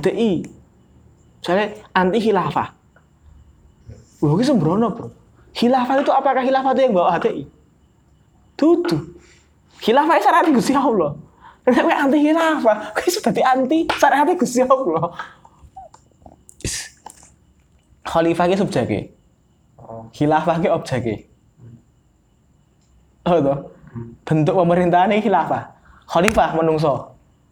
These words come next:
Speaker 1: Men-, menungso sebagai khalifah. Dadi, dan kuwi kan apa, dan Allah menciptakan manusia untuk menjadi khalifah di muka bumi. Berarti sistem pemerintahan jenenge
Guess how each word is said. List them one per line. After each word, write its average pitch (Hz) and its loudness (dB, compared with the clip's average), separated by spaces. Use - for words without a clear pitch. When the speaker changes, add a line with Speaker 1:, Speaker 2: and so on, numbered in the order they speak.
Speaker 1:
Men-, 147 -2
menungso 165 0
sebagai 151 -2
khalifah. 147 -2
Dadi, 254 -4
dan 202 0
kuwi 262 2
kan 277 -2
apa, 165 2
dan 143 2
Allah 196 4
menciptakan 190 2
manusia 202 2
untuk 180 0
menjadi 170 2
khalifah 226 2
di 220 0
muka 247 2
bumi. 233 0
Berarti 165 0
sistem 262 2
pemerintahan 254 2
jenenge 202 0